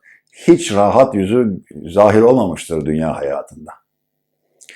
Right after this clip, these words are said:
Hakiki seyyidler ve seyyidliğini, e,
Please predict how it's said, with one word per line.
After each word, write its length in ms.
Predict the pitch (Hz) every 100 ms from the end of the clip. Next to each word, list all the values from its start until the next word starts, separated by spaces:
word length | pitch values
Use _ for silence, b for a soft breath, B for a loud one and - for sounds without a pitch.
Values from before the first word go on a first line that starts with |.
| b b
Hakiki 580 | 107 101 113 101 135 160
seyyidler 720 | - 107 90 85 - 131 151
ve 100 | 107
seyyidliğini, 1080 | - 98 92 90 90 87 92 101 147 147 - _ _ _ _ _ _ _ _
e, 100 | -